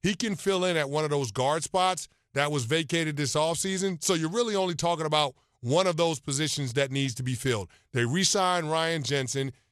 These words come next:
You gotta find another guard in there to solidify that guard center guard trio.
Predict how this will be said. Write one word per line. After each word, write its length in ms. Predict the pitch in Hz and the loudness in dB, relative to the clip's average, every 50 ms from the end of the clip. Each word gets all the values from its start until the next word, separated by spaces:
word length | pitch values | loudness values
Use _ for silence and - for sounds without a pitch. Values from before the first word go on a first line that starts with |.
| _ - | _ -4
You 100 | 135 139 | 0 2
gotta 240 | 180 202 220 226 | 4 4 4 2
find 360 | - - 208 196 196 190 175 147 | 0 0 0 0 2 2 0 0
another 300 | 143 147 165 170 160 147 | 0 0 0 0 0 0
guard 360 | 123 151 151 160 170 175 175 | 0 2 4 4 2 2 0
in 80 | 175 | -2
there 320 | 175 175 180 180 185 185 - _ _ _ _ _ - | -2 0 0 0 0 -2 -4 _ _ _ _ _ -8
to 100 | - 156 | -4 -4
solidify 640 | 135 - 143 139 151 170 170 147 - 165 160 156 156 | -2 -2 0 0 0 0 0 0 2 2 2 2 2
that 180 | 156 143 117 | 0 -2 0
guard 260 | 123 147 156 156 151 | 0 0 2 2 0
center 180 | - 147 151 147 | -2 -4 -4 -2
guard 280 | 131 151 151 151 147 - | 0 2 2 2 0 -2
trio. 400 | - 175 180 175 175 180 175 | -2 -2 0 2 2 0 0